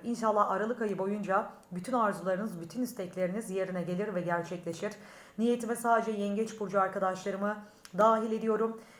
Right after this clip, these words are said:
Ee, hadi bakalım, pozitif olarak düşünüyorsunuz arkadaşlarım. Olumlu olanları kabul ediyorsunuz. Size uymayanları evrene gönderiyorsunuz.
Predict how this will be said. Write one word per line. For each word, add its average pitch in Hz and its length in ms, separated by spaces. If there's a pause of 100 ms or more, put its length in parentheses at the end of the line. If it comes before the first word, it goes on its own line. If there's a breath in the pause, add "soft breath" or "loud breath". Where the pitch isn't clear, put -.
(140 loud breath)
Ee, 196 280
hadi 262 180
bakalım, 202 420
pozitif 226 380
olarak 208 340
düşünüyorsunuz 214 580
arkadaşlarım. 208 760
Olumlu 220 300
olanları 196 400
kabul 208 240
ediyorsunuz. 214 500
Size 202 280
uymayanları 202 580
evrene 185 300
gönderiyorsunuz. 170 680